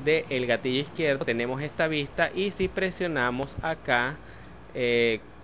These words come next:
L B, dice contener respiración, hace un poco más de acercamiento. También tenemos la inclinación lateral izquierda y derecha que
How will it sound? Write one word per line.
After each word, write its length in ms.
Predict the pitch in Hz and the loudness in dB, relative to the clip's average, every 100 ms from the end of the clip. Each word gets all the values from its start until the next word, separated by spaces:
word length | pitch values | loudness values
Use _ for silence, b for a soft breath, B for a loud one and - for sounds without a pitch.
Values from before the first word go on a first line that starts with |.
| - - | -18 -4
L 280 | 139 143 180 | 2 4 4
B, 280 | 185 165 165 | 2 2 2
dice 260 | 123 147 | 2 2
contener 500 | - 143 139 127 117 | 2 -2 0 2 2
respiración, 600 | 139 143 160 156 147 147 | 0 -2 -2 -2 -2 0
hace 340 | 127 117 143 135 | 0 0 -2 0
un 300 | 139 135 147 - - | 0 0 0 -4 0
poco 240 | 131 135 | 2 2
más 160 | 131 127 | 2 -2
de 60 | |
acercamiento. 680 | 135 135 117 117 143 165 180 | -2 -2 0 0 0 0 -2
También 320 | 143 117 113 | 0 -2 0
tenemos 340 | 135 139 156 | 0 0 -2
la 360 | 151 147 156 165 - B B - | -2 0 0 0 -8 B B -4
inclinación 920 | 139 120 139 139 104 - 139 143 139 | -2 -2 -2 0 -2 -2 -2 0 2
lateral 580 | 147 139 107 120 135 - | 2 2 2 2 0 0
izquierda 600 | 117 104 - 131 127 135 | -4 -4 0 2 2 2
y 60 | 123 | 2
derecha 500 | 113 123 120 139 127 | 4 2 2 -2 -2
que 320 | - 165 | -2 -2